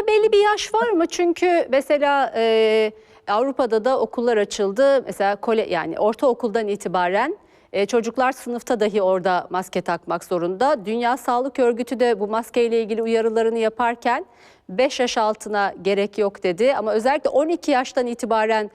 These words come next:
çocukların yetişkinlere yakın seviyede bulaştırdığını söyleyip maske muhakkak takılmalı dedi.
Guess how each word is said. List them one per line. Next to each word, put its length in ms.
çocukların 640
yetişkinlere 640
yakın 340
seviyede 500
bulaştırdığını 1000
söyleyip 500
maske 360
muhakkak 480
takılmalı 560
dedi. 280